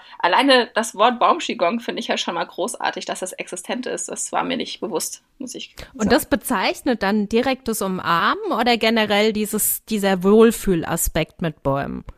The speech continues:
Speaker 1: Ja, dass das quasi die Gesundheit oder gut für die Gesundheit ist, wenn man Bäume umarmt.
Speaker 2: Ja, krass.
Speaker 1: Ja.
Speaker 2: Schön,
Speaker 1: Kann man,
Speaker 2: schön.
Speaker 1: kann man mal, also manche anderen können natürlich wahrscheinlich das Waldbaden nennen oder so, aber das ist ja noch was anderes, denke ich mir, ne? Da
Speaker 2: Das
Speaker 1: geht's
Speaker 2: ist
Speaker 1: ja
Speaker 2: noch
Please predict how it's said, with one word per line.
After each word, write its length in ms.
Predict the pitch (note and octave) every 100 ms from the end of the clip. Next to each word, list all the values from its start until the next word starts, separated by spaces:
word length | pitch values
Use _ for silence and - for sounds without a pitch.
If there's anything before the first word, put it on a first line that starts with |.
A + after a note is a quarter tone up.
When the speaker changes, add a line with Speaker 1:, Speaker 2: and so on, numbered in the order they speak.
| _ _ -
Speaker 1:
Ja, 220 | C4 A3
dass 200 | F#3 -
das 200 | G#3+ -
quasi 440 | A#3 G#3+ A3 G#3+
die 100 | A#3+ G#3+
Gesundheit 520 | G#3 A3+ B3 A#3 G#3
oder 120 | G3
gut 180 | F#3+ A#3
für 100 | A#3
die 60 |
Gesundheit 480 | A3 A3 A#3 A#3+ -
ist, 220 | - F3
wenn 80 | C#4
man 100 | F#3+
Bäume 180 | - F3+
umarmt. 540 | E3 - A2 - - - _ _ _ _ A#3+
Speaker 2:
Ja, 140 | A3+
krass. 540 | - - - A#3 - _ _ _ _ _ _ - E4+
Speaker 1:
Ja. 220 | B3+ - - -
Speaker 2:
Schön, 240 | - - C4+
Speaker 1:
Kann 140 | A3+
man, 80 | G#3+
Speaker 2:
schön. 560 | A3+ A4+ A3+ F#3 G3+ G3
Speaker 1:
kann 180 | - G#3
man 180 | A#3 B3+
mal, 280 | B3+ B3 B3
also 300 | G3+ A3 G#3+ - - -
manche 320 | A3 A#3 A#3+
anderen 300 | - A3 B3
können 140 | B3 A3+
natürlich 240 | A3+ A3+
wahrscheinlich 280 | A3 G#3 G#3 G3
das 100 | G#3+
Waldbaden 580 | E3 A#3+ - F#3+ F#3+ F#3+
nennen 280 | F#3+ G3+ G3+
oder 300 | G#3 G3 G3
so, 240 | G3+ G3+
aber 300 | A3 F#3+ F#3+
das 120 | F#3+ G3
ist 20 |
ja 80 | F#3+
noch 80 | G3+
was 100 | G#3
anderes, 480 | F#3 F3+ C#3+ -
denke 260 | - C#3 -
ich 100 | -
mir, 120 | -
ne? 120 | -
Da 40 | B3+
Speaker 2:
Das 120 | F#3+
Speaker 1:
geht's 160 | G3+ F#3+
Speaker 2:
ist 20 |
Speaker 1:
ja 60 |
Speaker 2:
noch 20 | G#3